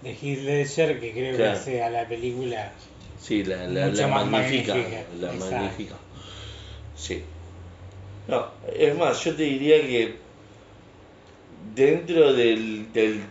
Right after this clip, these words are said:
Speaker 2: del top, eh, del top cinco también se encuentra antes las otras, la, las otras dos películas que, que fueron tan mal vistas. Yo, mm,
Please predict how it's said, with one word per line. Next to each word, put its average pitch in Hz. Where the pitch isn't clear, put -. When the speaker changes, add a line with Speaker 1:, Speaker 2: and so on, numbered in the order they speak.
Speaker 2:
del 107
top, 151
eh, 95
del 104
top -
cinco 180
también 135
se 117
encuentra 135
antes 156
las 113
otras, 131
la, 104
las 104
otras 135
dos -
películas 127
que, 101
que 98
fueron 117
tan 113
mal 120
vistas. 151
Yo, 127
mm, 113